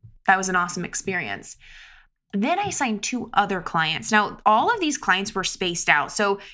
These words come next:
it already felt hard to sell the ten K package.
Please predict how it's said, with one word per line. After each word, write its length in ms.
it 220
already 560
felt 460
hard 640
to 100
sell 280
the 80
ten 240
K 160
package. 640